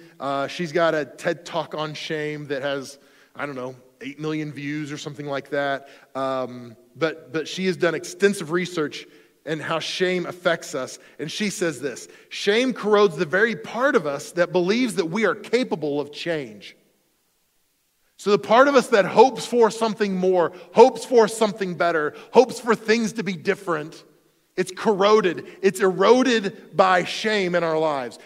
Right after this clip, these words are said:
Shame breaks, shame breaks us down to the place that we don't believe life could be any better.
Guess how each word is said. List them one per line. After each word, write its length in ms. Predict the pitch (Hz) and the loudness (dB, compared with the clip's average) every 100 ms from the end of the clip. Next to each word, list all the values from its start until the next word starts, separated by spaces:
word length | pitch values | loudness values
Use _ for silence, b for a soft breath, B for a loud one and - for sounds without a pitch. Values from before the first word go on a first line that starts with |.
| B | B
Shame 420 | - 233 247 226 | -2 2 2 0
breaks, 480 | 147 196 233 - - | 2 2 2 0 -8
shame 260 | - 233 190 | -2 -2 2
breaks 300 | 202 262 240 | 0 0 -6
us 120 | 185 | -4
down 260 | 214 214 | 0 2
to 60 | 196 | 0
the 80 | 180 | -4
place 340 | - 202 175 B B | -2 -2 -2 B B
that 200 | 185 180 | -2 -2
we 260 | 165 233 254 | 0 0 2
don't 200 | 240 226 | 2 4
believe 360 | 208 214 185 | 2 2 0
life 220 | 175 175 | 0 0
could 120 | 180 156 | -2 -4
be 80 | |
any 120 | 156 143 | -4 -6
better. 340 | 127 104 95 | -10 -12 -18